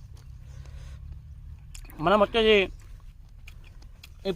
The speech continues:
పండుని గింజను పడేస్తాము, కానీ ఆ గింజ కూడా ఎంతో విలువైంది. ఆ గింజను కూడా మనము మార్చి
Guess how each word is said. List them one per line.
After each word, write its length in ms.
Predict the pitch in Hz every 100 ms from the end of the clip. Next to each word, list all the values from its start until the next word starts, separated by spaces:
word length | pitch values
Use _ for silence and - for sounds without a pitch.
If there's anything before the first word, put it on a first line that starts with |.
| 190
పండుని 400 | 185 240 226 220 202 - - - - - - - - - - - 175
గింజను 260 | 190 247 220
పడేస్తాము, 460 | 220 - 208 202 - - - - - - - - - - - - -
కానీ 200 | 196 233 202 - - - - - - -
ఆ 40 | 175 147
గింజ 160 | 190 247 247
కూడా 140 | 247 226
ఎంతో 140 | 240 208
విలువైంది. 420 | 220 233 220 190 - - - - - - 165
ఆ 80 | 165 156
గింజను 260 | 185 208 202
కూడా 120 | 180 151 151
మనము 260 | 156 147 120 - - - - - 135
మార్చి 400 | 160 196 202